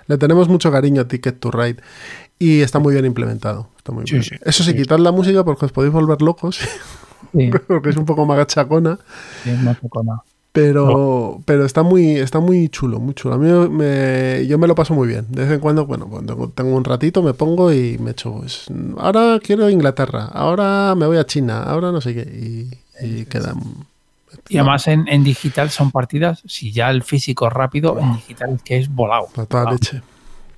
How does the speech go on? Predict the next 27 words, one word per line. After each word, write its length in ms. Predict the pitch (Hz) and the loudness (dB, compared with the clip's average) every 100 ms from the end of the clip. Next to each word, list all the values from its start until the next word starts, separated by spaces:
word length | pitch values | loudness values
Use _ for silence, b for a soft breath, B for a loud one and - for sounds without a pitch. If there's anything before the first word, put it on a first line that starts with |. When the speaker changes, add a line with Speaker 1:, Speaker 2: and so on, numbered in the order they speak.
| - | -4
Speaker 1:
Vas 180 | 143 143 | 0 0
a 40 | |
Speaker 2:
O 40 | |
sea, 120 | 151 123 | 0 0
Speaker 1:
toda 100 | 120 | -2
leche. 280 | - - - _ _ _ _ 247 | -12 -18 -20 _ _ _ _ -4
Speaker 2:
en, 480 | 151 131 123 127 135 | -2 0 0 0 0
en 160 | 131 131 | -2 0
quince 260 | 147 147 | 2 4
minutos 300 | 160 180 190 175 | 6 6 4 2
dices, 260 | 117 127 | 4 4
"Ya, 240 | 135 196 277 | 4 0 -2
ya, 280 | 156 123 156 _ _ | -2 -2 -2 _ _
sí, 220 | - 139 - | -6 -6 -4
ya 120 | 117 | -4
está 180 | 117 131 | -2 0
terminado, 400 | 120 120 113 98 - | 2 2 0 -2 -4
ya 100 | 127 | -2
está 160 | 123 117 | 0 -2
terminado". 400 | 95 95 85 - - | -4 -6 -10 -14 -8
Speaker 1:
Mm. 100 | 139 | -8
Speaker 2:
O 40 | B B - | B B -20
sea 160 | - - | -20 -14
que, 440 | 113 104 104 101 | -10 -8 -6 -8
eh, 200 | 101 107 110 | -8 -8 0
muy 180 | 135 139 | 2 2
recomendable. 540 | 120 113 104 87 87 | 2 0 -2 -10 -20